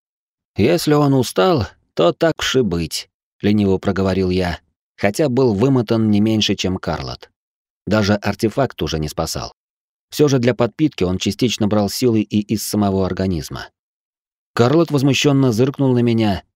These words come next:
но спорить с сыном хозяина не стал. Сёрдан же опять хмыкнул и махнул ему рукой, разрешая уйти. «Ладно, так уж и быть. Завтра сам займусь вашими тренировками, Тир Аллен. А сейчас вам тоже не мешало бы отдохнуть.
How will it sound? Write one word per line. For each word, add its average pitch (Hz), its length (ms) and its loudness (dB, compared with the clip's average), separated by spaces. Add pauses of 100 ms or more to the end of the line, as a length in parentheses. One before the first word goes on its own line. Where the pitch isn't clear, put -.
(120)
но 85 160 -2
спорить 139 420 0
с - 60 -12
сыном 127 320 0
хозяина 104 500 0
не 104 100 0
стал. 76 400 -8 (720)
Сёрдан 104 400 0
же 98 180 0
опять 98 300 0
хмыкнул 104 460 0
и 90 40 0
махнул 104 380 0
ему 98 160 0
рукой, 104 380 0 (320)
разрешая 123 560 0
уйти. 90 480 -4 (880)
«Ладно, 101 580 2
так 113 240 2
уж 110 160 2
и 113 40 4
быть. 110 460 0 (160)
Завтра 110 440 0
сам 123 260 0
займусь 95 440 0
вашими 95 360 0
тренировками, 92 680 -2
Тир 90 340 -2
Аллен. 85 500 -2 (540)
А 104 120 -2
сейчас 151 380 2
вам 127 160 2
тоже 127 280 2
не 104 100 2
мешало 101 360 0
бы 92 140 -2
отдохнуть. 90 580 -6